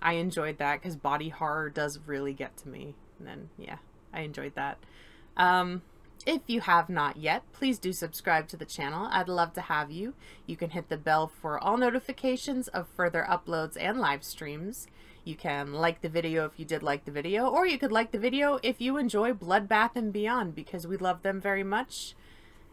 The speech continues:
And, uh, we want everyone to support them as well. They're a great, great people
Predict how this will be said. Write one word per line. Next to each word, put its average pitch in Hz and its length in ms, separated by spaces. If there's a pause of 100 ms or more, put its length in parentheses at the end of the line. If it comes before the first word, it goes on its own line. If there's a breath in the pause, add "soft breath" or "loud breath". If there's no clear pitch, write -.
And, 165 380
uh, 156 320
we 175 140
want 170 260
everyone 185 440
to 190 100
support 175 440
them 175 200
as 160 200
well. 180 220
They're 165 200
a 156 60
great, 170 480
great 175 320
people 190 460